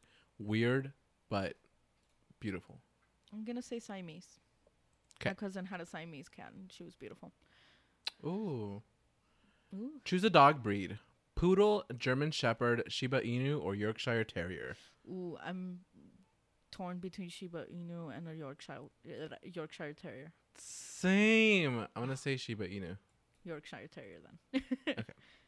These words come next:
Speaker 1: Choose a type of bird.
Speaker 2: Ooh.
Speaker 1: Owl, pigeon, parrot, or peacock?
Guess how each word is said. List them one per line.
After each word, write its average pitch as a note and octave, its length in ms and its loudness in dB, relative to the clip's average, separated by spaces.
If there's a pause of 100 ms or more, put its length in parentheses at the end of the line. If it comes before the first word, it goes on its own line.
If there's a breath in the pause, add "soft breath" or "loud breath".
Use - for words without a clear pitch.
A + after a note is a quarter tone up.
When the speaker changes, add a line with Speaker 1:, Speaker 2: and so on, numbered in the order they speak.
(680 soft breath)
Speaker 1:
Choose E3 220 2
a F3+ 80 2
type E3+ 200 6
of D#3+ 120 0
bird. A#2 300 2 (120)
Speaker 2:
Ooh. F3+ 220 -14 (160)
Speaker 1:
Owl, E3 480 8 (280)
pigeon, C#3+ 520 4 (260)
parrot, B2 500 4 (140)
or A#2+ 120 0
peacock? - 680 -8